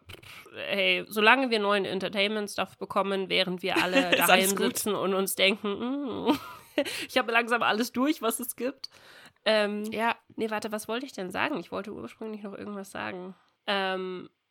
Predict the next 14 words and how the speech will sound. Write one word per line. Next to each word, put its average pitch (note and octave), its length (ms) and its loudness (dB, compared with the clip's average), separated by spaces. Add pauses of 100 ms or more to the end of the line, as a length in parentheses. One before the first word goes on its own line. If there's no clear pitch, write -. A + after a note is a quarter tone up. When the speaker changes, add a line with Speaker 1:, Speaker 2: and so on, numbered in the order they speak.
(120)
Speaker 1:
Suits - 720 0
hat E3 160 0
angefangen, E3+ 840 -4
damals, G3+ 400 2
wo F#3+ 60 -6
Meghan F#3 300 0
Markle F#3 340 2
noch F3+ 120 -2
Schauspielerin E3 680 -2
war D#3+ 180 2
und E3+ 120 -2
keine, E3 600 2
Speaker 2:
<laughs> - 40 0
Speaker 1:
äh, F#3 420 8